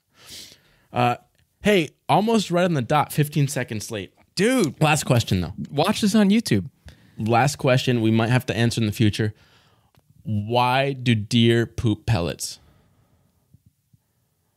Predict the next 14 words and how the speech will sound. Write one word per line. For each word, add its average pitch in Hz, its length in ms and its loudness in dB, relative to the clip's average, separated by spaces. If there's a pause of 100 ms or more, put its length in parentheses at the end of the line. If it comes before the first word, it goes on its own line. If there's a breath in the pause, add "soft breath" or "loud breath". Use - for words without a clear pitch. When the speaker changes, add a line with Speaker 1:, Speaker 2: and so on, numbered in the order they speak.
(500)
Speaker 2:
Do 135 80 -4
they 175 100 2
have 196 80 2
more 135 180 2
than 120 140 0
one 107 140 2
stomach? 104 440 0 (280)
Is - 80 -4
that 101 160 0
got 107 140 0
to - 80 0
do 107 120 2
with 104 160 2
it? 104 120 -6